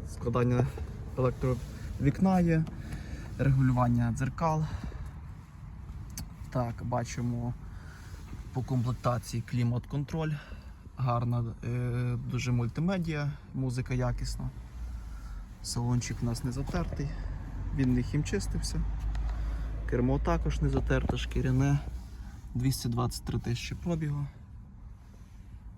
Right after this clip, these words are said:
Тут жодних зауважень немає. Автомобіль не хімчистився і не полірувався. Задній ряд комфортний. Дуже добре сидіти.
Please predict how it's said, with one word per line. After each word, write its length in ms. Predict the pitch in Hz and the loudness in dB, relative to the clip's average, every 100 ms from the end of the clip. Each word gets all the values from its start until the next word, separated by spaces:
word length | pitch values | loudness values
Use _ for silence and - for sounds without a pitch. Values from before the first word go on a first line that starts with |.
| - - - - | -14 -14 -12 -10
Тут 140 | - | -6
жодних 320 | 123 120 120 | -2 0 0
зауважень 460 | 120 117 120 117 117 | 2 0 0 0 0
немає. 220 | 117 117 | 2 0
Автомобіль 360 | 120 156 156 147 | 2 4 6 6
не 200 | 147 139 | 6 4
хімчистився 680 | 147 - 202 - - 147 | 2 0 0 -2 -4 0
і 80 | 127 | 2
не 160 | 127 131 | 2 2
полірувався. 800 | 127 123 127 120 - - - - - - - - - - - - - - - - - | 2 4 6 12 12 12 10 8 -2 0 2 2 0 -4 -4 -2 -2 0 -2 -4 -2
Задній 400 | 127 127 123 123 | 4 4 6 4
ряд 200 | 120 120 | 4 2
комфортний. 640 | - 147 - 180 - 160 147 - - - - - - - - - - - - - - - - - - - | -2 -2 -2 -4 -2 -2 -2 -6 -10 -8 -8 -8 -8 -8 -8 -8 -8 -8 -10 -10 -10 -10 -8 -8 -8 -4
Дуже 300 | 131 131 123 | 0 0 0
добре 300 | 120 131 127 | 0 0 0
сидіти. 460 | - 165 202 - | 0 -2 -2 -2